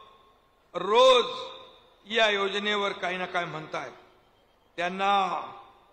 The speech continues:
तुम्ही कशी जागा दाखवायची ती बघा, तुमच्या हातात आहे. आणि म्हणून काही लोक म्हणाले की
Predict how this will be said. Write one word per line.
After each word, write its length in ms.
तुम्ही 260
कशी 340
जागा 360
दाखवायची 600
ती 140
बघा, 300
तुमच्या 340
हातात 400
आहे. 120
आणि 120
म्हणून 340
काही 260
लोक 200
म्हणाले 520
की 500